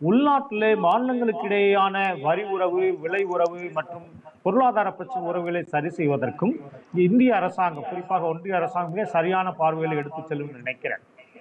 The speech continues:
ஒன்று, டாக்ஸ் ரிஃபார்ம். எந்தெந்த பொருள்களை மிக குறைந்த விலையில் வை-, கொள்ளுக வேண்டும் என்றால் ஜி எஸ் டி குறைப்பது. ஏற்கனவே நண்பர் அருமையாக சொன்னார். அடிப்படை பொருள்கள், உணவுப் பொருளாக இருக்கலாம், மருந்து பொருளாக இருக்கலாம்,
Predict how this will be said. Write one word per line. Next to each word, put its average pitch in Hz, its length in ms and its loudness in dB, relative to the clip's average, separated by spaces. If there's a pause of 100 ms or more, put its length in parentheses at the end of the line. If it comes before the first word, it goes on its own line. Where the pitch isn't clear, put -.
(180)
ஒன்று, 220 420 2 (220)
டாக்ஸ் 185 320 -2
ரிஃபார்ம். 147 360 -4 (320)
எந்தெந்த 240 480 0
பொருள்களை 202 520 -2
மிக 175 260 -2
குறைந்த 190 420 -2
விலையில் 170 300 2
வை-, 151 140 -2 (120)
கொள்ளுக 170 300 2
வேண்டும் 139 340 -2
என்றால் 170 300 2 (340)
ஜி 220 120 2
எஸ் 214 180 2
டி 185 100 -2
குறைப்பது. 156 500 -2 (140)
ஏற்கனவே 185 380 0
நண்பர் 175 360 0
அருமையாக 165 420 -2
சொன்னார். 131 320 -6 (380)
அடிப்படை 233 460 0
பொருள்கள், 143 420 -8
உணவுப் 190 280 -4
பொருளாக 160 260 0
இருக்கலாம், 143 380 -2
மருந்து 160 280 -2
பொருளாக 156 300 0
இருக்கலாம், 143 400 -2